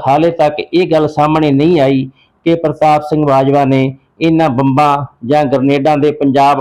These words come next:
ਆਉਣ ਬਾਰੇ ਪੰਜਾਬ ਪੁਲਿਸ ਨੂੰ ਕੋਈ ਪੁਖਤਾ ਸਰੋਤ ਦਿੱਤਾ ਹੈ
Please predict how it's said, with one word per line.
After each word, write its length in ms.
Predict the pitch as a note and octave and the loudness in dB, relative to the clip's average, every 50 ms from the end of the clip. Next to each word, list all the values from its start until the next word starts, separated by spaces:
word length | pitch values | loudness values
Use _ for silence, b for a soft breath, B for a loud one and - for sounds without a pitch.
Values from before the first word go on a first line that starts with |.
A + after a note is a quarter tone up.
| - - | -4 -4
ਆਉਣ 240 | - C#3 D3 E3 E3+ D#3+ | -2 0 0 0 0 0
ਬਾਰੇ 360 | D3 C#3 C3+ C#3 C3+ C3+ C3+ b b b b b b _ | 0 0 0 0 -2 -2 -4 b b b b b b _
ਪੰਜਾਬ 360 | D#3 C#3+ C#3 D3 D3+ D#3 D#3+ | -4 -2 0 2 2 2 0
ਪੁਲਿਸ 320 | - D3+ D3 D3 C#3+ - C#3 | 0 0 -2 -2 -2 -2 -2
ਨੂੰ 300 | C3+ C3+ B2+ B2+ B2 - - _ _ _ _ _ | -2 0 0 -2 -4 -6 -10 _ _ _ _ _
ਕੋਈ 140 | E3 D#3+ | -2 -2
ਪੁਖਤਾ 480 | D#3 D#3 D#3+ D#3 D#3 - - F3 E3 D3+ | 0 0 -2 -4 -4 -2 -2 0 0 0
ਸਰੋਤ 480 | - - C3+ C3+ C3+ C#3 C3+ C3+ C3 A#2 | 0 -2 -2 0 0 0 0 -2 -2 -2
ਦਿੱਤਾ 360 | C3 C#3 C#3 - D#3+ D#3 D3+ | -4 -4 -2 0 0 0 2
ਹੈ 360 | C#3 D#3+ D#3 D#3 D#3 - - | 2 0 0 0 -2 -4 -10